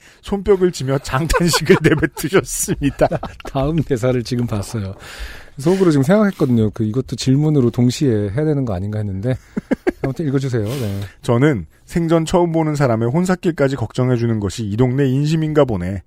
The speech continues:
Speaker 1: 아주 푸근하군. 은 개뿔. 기분이 점점 언짢아지기 시작했습니다. 네. 표현이 잘못됐다고 생각합니다.
Speaker 2: 네.
Speaker 1: 기분이 언짢아지신 지는 좀 됐어요.
Speaker 2: 음.
Speaker 1: 제가 보기에는.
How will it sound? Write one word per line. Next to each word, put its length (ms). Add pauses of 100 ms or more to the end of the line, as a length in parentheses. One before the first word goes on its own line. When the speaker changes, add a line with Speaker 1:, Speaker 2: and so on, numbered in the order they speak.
(120)
Speaker 1:
아주 260
푸근하군. 680 (480)
은 200
개뿔. 520 (160)
기분이 360
점점 440
언짢아지기 560
시작했습니다. 1300 (880)
네. 240 (320)
표현이 220
잘못됐다고 420
생각합니다. 540 (140)
Speaker 2:
네. 280
Speaker 1:
기분이 340
언짢아지신 680
지는 300
좀 160
됐어요. 560
Speaker 2:
음. 400
Speaker 1:
제가 220
보기에는. 500